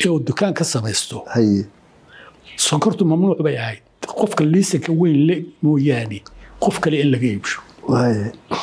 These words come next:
Speaker 1: Ka-, lagama bashtari ka-, cid kale
Speaker 2: Mm.
Speaker 1: lagama bashtari karto.
Speaker 2: Mm.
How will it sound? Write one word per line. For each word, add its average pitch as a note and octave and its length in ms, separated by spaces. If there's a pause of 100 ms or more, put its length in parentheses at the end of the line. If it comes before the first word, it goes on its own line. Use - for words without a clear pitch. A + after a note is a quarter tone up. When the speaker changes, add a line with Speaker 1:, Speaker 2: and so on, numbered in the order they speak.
(2000)
Speaker 1:
Ka-, G#3 100
lagama D#3+ 300
bashtari D3 400
ka-, - 140
cid A#2 160
kale D#3 160
Speaker 2:
Mm. C#3 40
Speaker 1:
lagama E3 120 (100)
bashtari B2 320
karto. A#2 300
Speaker 2:
Mm. G#2 260